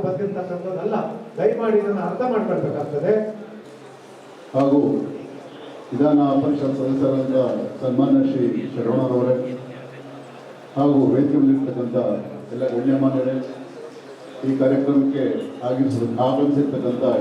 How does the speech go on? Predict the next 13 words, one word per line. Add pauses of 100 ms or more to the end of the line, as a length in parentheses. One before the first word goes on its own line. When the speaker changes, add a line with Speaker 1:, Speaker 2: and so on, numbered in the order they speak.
(200)
Speaker 2:
ಎಲ್ಲ (300)
ಪದಾಧಿಕಾರಿಗಳೇ, (640)
ಪಕ್ಷದ (120)
ಕಾರ್ಯಕರ್ತರು
ಬಂದರು. (1900)
ನಮ್ಮ
ತಾರಾವರು
ಒಂದು
ಮಾತನ್ನು
ಸ್ಪಷ್ಟಪಡಿಸ್ತಿದ್ರು, (1200)
ಯುಗಾದಿ
ಕಳೆಯಿತು, (380)
ಹೊಸ